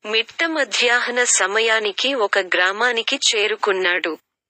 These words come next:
బాగా దాహం వేయడంతో ఓ గుడిసె దగ్గరికి నీళ్ల కోసం వెళ్తాడు.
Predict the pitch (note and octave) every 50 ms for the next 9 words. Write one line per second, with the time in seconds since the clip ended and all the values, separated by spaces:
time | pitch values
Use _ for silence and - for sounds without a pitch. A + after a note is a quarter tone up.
0 | _ _ G3 F#3 F3+ G#3 G#3+ G#3+ A3 A#3+ A#3 D4 D#4 E4 D#4 A3+ G3 G3+ G#3 A3+
1 | A#3 C4 D4+ C#4+ C4+ A#3 A3+ A3 A3 A#3 A#3 A3 G#3+ G#3+ G3+ - A#3 B3 B3+ B3
2 | A#3 A3 G3 - - G#3 A3 A3+ - - - C#4 - - G3 F#3+ F#3+ A3+ A3 A3
3 | - - C4+ C4 A#3 A3 A3 G3+ G#3 G#3 G3+ G#3 - G3+ G3 G3 - A#3 A#3 G3+
4 | G#3 G3+ F3+ F3+ E3 - F3+ F3 F3 F3 D#3+ D#3+